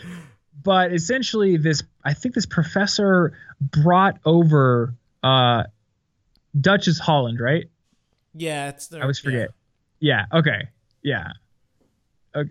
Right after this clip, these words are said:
Speaker 2: or Ne-, Netherlands. See, they have, like, four names, don't they? That's what it is. Yeah, they're, like, the Netherlands, but it's also Holland, but they're the
Speaker 1: And the,
Speaker 2: Dutch.
Speaker 1: the people were Dutch.
Speaker 2: I don't get it. I don't understand it. Maybe
Speaker 1: There were
Speaker 2: somebody who's from
Speaker 1: windmills and
Speaker 2: Holland
Speaker 1: stuff,
Speaker 2: can ex-,
Speaker 1: yeah.
Speaker 2: can explain why they have,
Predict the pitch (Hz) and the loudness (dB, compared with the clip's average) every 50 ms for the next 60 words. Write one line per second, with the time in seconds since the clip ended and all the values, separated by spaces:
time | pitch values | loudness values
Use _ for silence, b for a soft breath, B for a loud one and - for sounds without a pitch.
0 | - 180 185 202 214 185 175 170 165 165 165 165 165 170 165 165 165 156 151 151 | 0 0 0 0 0 -2 -2 0 2 4 4 4 4 4 4 4 4 4 4 4
1 | 147 147 143 143 131 - - b b b b b b - 247 277 277 294 302 294 | 2 2 2 0 -2 -4 -10 b b b b b b -2 0 2 2 4 2 2
2 | 254 185 - - 233 226 233 233 208 214 214 202 175 143 131 123 127 - - - | 0 -2 -2 0 2 4 4 4 4 2 2 2 0 0 -2 -4 -6 -8 -12 -16
3 | - _ - 156 175 180 220 220 226 233 226 _ _ _ _ _ _ _ _ _ | -18 _ -8 -6 -6 -4 -2 -2 -2 -2 -4 _ _ _ _ _ _ _ _ _
4 | _ _ _ _ _ - 160 175 160 151 139 127 120 117 147 143 117 113 131 135 | _ _ _ _ _ -2 0 0 0 0 -2 -2 -2 0 0 -2 0 0 -2 -4
5 | 127 - 135 120 131 156 165 165 147 143 147 143 139 131 - - - _ _ _ | -2 -2 -2 0 2 2 2 4 4 2 2 2 0 -2 -4 -8 -14 _ _ _
6 | _ _ - 143 131 - 151 151 143 135 127 - - 139 135 131 127 127 123 123 | _ _ -4 -2 0 2 2 2 0 -2 -2 0 0 0 0 0 0 -2 -2 -2
7 | - - - _ _ _ _ _ - 143 139 139 131 135 131 135 131 147 147 143 | -4 -6 -10 _ _ _ _ _ -6 -4 -2 0 0 0 0 0 2 2 2 2
8 | 139 - - - 165 147 - - 180 196 175 165 147 131 123 123 110 120 110 - | 2 -2 -4 -8 -8 -10 -10 -8 -10 -10 -10 -10 -12 -12 -12 -14 -14 -16 -18 -20
9 | - - - - - - _ _ _ _ - - 185 190 190 180 170 151 139 151 | -20 -20 -20 -20 -20 -20 _ _ _ _ -4 0 2 4 6 6 4 4 4 2
10 | 143 131 131 127 127 - _ _ _ _ _ - 143 147 147 139 131 131 123 120 | 2 2 2 0 -4 -6 _ _ _ _ _ -6 -4 -2 0 0 0 -2 -2 -4
11 | - - 117 117 117 120 143 147 147 143 - 151 135 135 131 131 131 131 - - | -6 -6 -6 -4 -2 0 2 2 2 2 2 2 2 2 2 2 2 2 0 0
12 | 131 123 127 123 123 123 123 - 139 127 123 120 - 123 117 117 113 - - 143 | -2 0 2 2 2 2 2 0 0 -2 -2 -4 -8 -12 -12 -16 -16 -6 -2 0
13 | 135 123 - - - 131 131 131 135 131 131 127 123 123 127 131 135 131 131 131 | 0 0 -2 -4 -2 0 2 2 4 4 4 2 2 2 2 2 4 4 4 4
14 | 127 131 135 | 2 2 0